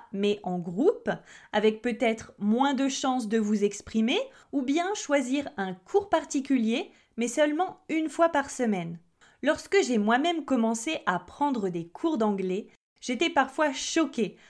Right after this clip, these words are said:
parce que je me disais « Waouh, c'est vraiment cher » et parfois on a tendance à se dire « Eh bah dis donc, notre professeur,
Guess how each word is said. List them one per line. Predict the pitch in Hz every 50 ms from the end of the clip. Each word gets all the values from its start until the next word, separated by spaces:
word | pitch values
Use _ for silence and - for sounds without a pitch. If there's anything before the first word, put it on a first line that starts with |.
| _ _
parce | - 254 247 -
que | - - 262
je | 208 202 214
me | 220 220
disais « | 202 214 233 226 220 277 294 294 294 - - - _ -
Waouh, | 247 277 277 226 185 180 - - - - _ _
c'est | - - - 247 214
vraiment | 185 196 202 302 339 330 311 277 285
cher » | 269 - - 285 262 240 262 302 330 - 269 - - -
et | 220 220 208
parfois | 208 208 - 285 277 - - - 277 294 339 381 - - _
on | - 220 214
a | 202 190 190
tendance | 190 - 285 285 285 269 302 294 294 294
à | 262 226 220
se | 220 220
dire « | 196 175 170 202 247 320 339 - - - - - - - - _
Eh | 262 359 403 339
bah | 269 247 220
dis | 202 214 220
donc, | 226 320 339 370 359 - - -
notre | - 220 247 254 247 - 269
professeur, | 226 - - 311 294 269 277 262 254 - - 262 285 320